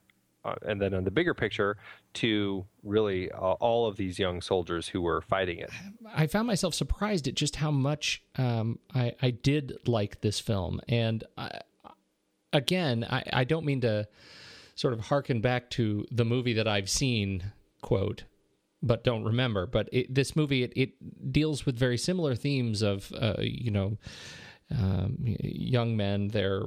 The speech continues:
Speaker 2: relationship, their, uh, sort of, uh,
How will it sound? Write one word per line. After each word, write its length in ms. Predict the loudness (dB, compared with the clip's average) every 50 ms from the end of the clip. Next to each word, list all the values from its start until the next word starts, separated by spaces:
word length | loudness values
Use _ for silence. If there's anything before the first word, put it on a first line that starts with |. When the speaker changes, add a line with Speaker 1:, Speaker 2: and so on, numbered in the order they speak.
| -6 -6
Speaker 2:
relationship, 1000 | -2 -2 0 2 2 0 0 0 -2 -2 -2 0 0 0 0 0 -2 -2 -2
their, 180 | 0 0 0 -2 -4 -8 -10 -8 -8 -8 -8 -10 -14 -18 _ _ _ -6
uh, 320 | -2 -2 0 0 0 -2
sort 260 | -4 -6 -6 -4 -4 -6
of, 140 | -6 -8 -14 _ -12 -8
uh, 220 | -8 -6 -6 -6